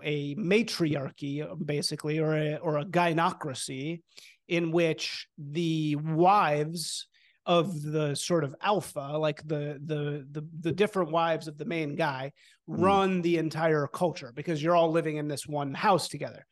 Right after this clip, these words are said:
Speaker 1: Like if you see, if you've seen the movie The Beach, that's a perfect longhouse example. And, and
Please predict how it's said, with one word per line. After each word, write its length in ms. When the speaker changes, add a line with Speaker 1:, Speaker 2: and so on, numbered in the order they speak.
Speaker 1:
Like 140
if 80
you 80
see, 200
if 100
you've 140
seen 220
the 80
movie 240
The 140
Beach, 640
that's 200
a 40
perfect 460
longhouse 760
example. 600
And, 200
and 520